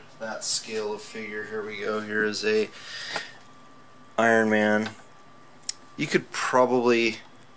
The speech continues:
make it work, but I think it looks better with the, uh,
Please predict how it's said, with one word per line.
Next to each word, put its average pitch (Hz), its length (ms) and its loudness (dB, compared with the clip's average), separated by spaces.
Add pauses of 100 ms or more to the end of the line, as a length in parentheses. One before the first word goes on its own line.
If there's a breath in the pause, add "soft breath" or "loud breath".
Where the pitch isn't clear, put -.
(360)
make 110 340 0
it 104 140 0
work, 107 560 4 (120)
but 104 140 0
I 104 60 2
think 107 280 -6
it - 140 -4
looks - 480 4 (600 loud breath)
better 107 480 4 (160)
with 104 320 -2
the, 104 320 0
uh, 101 240 6